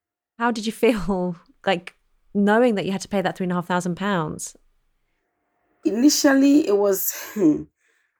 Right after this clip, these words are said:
Speaker 2: Well, I thought, um, as I've worked there for some time, I was expecting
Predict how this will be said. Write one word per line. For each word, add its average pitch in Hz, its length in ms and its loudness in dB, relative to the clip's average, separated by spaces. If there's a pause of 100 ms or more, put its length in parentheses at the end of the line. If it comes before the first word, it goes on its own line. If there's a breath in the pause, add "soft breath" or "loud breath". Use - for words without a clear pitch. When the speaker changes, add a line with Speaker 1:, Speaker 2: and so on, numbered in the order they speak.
(720)
Speaker 2:
Well, 202 280 4
I 277 120 6
thought, 220 360 -4 (180)
um, 175 840 2 (1800)
as 269 180 2
I've 185 200 4
worked 196 280 0
there 196 120 2
for 180 160 -10
some 165 260 0
time, 170 420 0
I 160 40 0
was 170 180 -2
expecting 202 840 -4